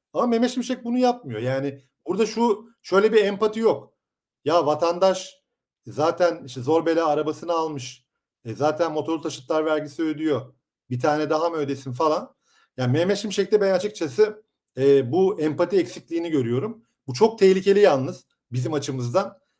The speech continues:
Her an tuhaf vergilerle karşı karşıya kalabiliriz. Yani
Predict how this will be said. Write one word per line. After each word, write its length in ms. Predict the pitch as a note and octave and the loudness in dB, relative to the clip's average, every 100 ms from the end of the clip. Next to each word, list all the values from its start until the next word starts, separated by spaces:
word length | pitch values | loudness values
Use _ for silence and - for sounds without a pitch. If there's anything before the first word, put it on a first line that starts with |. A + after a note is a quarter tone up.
| _ | _
Her 180 | F3+ G3+ | 6 8
an 340 | G3+ G#3+ - _ _ _ | 8 2 -10 _ _ _
tuhaf 380 | D#3+ F3+ G3+ E3+ | 6 8 8 8
vergilerle 640 | F3 F3 F3 F#3 F3+ F3 | 8 8 6 6 6 4
karşı 320 | E3+ E3 - | 2 2 0
karşıya 420 | F3 D#3 - F3 | 0 0 0 0
kalabiliriz. 600 | F3 E3 D3+ D3+ A2 - _ _ _ _ _ | 4 2 2 -4 -6 -12 _ _ _ _ _
Yani 440 | C#3 D3+ D3+ B2+ | 0 0 -2 -4